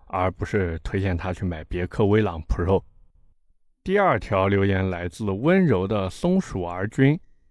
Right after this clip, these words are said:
他说：“太感动了，居然推荐I D系列。I D四小白鼠车主过来补一句，一般车评都不提到的。”哎，这个的，对吧？我是一般的车评嘛，真的是。他说这车开着并不感觉大，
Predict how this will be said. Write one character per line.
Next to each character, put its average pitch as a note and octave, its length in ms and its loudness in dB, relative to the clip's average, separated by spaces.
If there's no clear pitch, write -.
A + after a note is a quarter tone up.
他 C#3 140 0
说 D#3 240 4
：“太 E3+ 260 2
感 F2 240 -4
动 G#2+ 180 2
了， E2+ 180 -2
居 - 160 -4
然 A2 220 2
推 C#3 240 0
荐 C3 260 0
I B2+ 220 0
D D3+ 200 2
系 A2 180 -2
列。 F#2 220 0
I A#2 140 4
D B2+ 140 4
四 A2+ 240 2
小 F2 220 -4
白 G2 180 2
鼠 F2+ 220 -2
车 A#2+ 240 2
主 F#2 180 -4
过 G2+ 220 0
来 F#2 160 -2
补 F2+ 180 -8
一 F2 160 -4
句， G2+ 220 -2
一 C#3+ 120 2
般 C#3 180 4
车 D3 220 2
评 G#2 260 2
都 C3 140 2
不 C#3+ 140 0
提 - 240 -6
到 A2 200 2
的。” E2 160 -6
哎， C#4 220 -8
这 F4 140 -2
个 A#3+ 140 8
的， C4+ 160 2
对 C#4 120 4
吧？ G#3 200 6
我 G3 200 2
是 - 120 -2
一 A#3 80 2
般 A3 200 4
的 G#3+ 100 6
车 - 180 2
评 D3+ 160 2
嘛， D#3+ 180 2
真 G#3 200 -2
的 E3+ 140 2
是。 F#2 260 -4
他 - 160 0
说 D3+ 300 4
这 D3 160 2
车 B2 220 2
开 C3+ 260 -2
着 C3 160 2
并 C#3 240 4
不 A2 80 2
感 F2 180 -4
觉 F2 160 -2
大， A2+ 220 -2